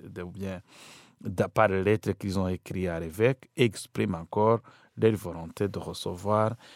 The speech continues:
les sacrements de l'initiation. Pendant le temps de carême, il vient le temps de la purification et de l'illumination et ces rites que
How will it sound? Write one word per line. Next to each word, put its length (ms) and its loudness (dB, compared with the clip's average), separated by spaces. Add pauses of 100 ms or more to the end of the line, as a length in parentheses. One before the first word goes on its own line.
(140)
les 140 -2
sacrements 720 2 (100)
de 200 2
l'initiation. 920 2 (680)
Pendant 380 4
le 100 0
temps 160 -2
de 560 -6 (300)
carême, 560 6 (340)
il 180 -4
vient 340 2 (100)
le 180 0
temps 240 0
de 140 0
la 160 2
purification 1040 0
et 80 0
de 140 2
l'illumination 920 2 (420)
et 100 -4
ces 200 -4
rites 400 2 (720)
que 400 4